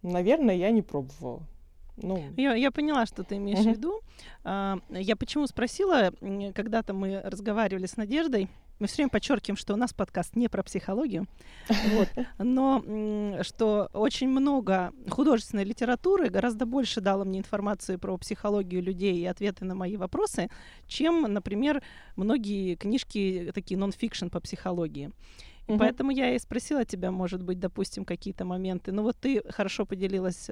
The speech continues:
Speaker 2: про «Секс в большом городе», что там ты увидела, да, как воспринимается сейчас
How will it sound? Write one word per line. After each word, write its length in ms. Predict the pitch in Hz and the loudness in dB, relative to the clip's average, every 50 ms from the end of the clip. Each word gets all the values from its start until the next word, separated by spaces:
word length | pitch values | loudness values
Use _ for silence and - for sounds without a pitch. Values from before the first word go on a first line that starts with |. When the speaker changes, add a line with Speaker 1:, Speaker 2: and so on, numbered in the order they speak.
| 180 | -6
Speaker 2:
про 180 | - 185 185 185 | -4 -2 -2 -2
«Секс 200 | - - 202 185 | -2 -2 -4 -4
в 40 | 185 | -2
большом 280 | 175 180 - - 196 196 | -2 -2 -2 -4 -4 -2
городе», 320 | 202 311 427 381 285 208 | 0 2 2 2 0 -2
что 200 | 185 - - - | -4 -6 -6 -10
там 240 | 180 - 185 185 240 - - - - - - - - - - - - - - - 160 | -6 -4 -2 -2 -2 -4 -6 -12 -20 -20 -20 -20 -20 -20 -20 -20 -20 -16 -12 -10 -6
ты 100 | - 190 | -4 -4
увидела, 420 | 170 170 175 175 185 - - 156 160 | -2 -2 -4 -4 -6 -6 -6 -6 -4
да, 100 | 170 190 | -2 -4
как 180 | - - 180 - | -4 -4 -6 -6
воспринимается 720 | 180 - - - 185 170 185 180 185 175 165 - - - | -8 -8 -8 -8 -8 -6 -4 -4 -2 -4 -4 -6 -8 -10
сейчас 260 | - - 190 165 - | -8 -6 -6 -6 -6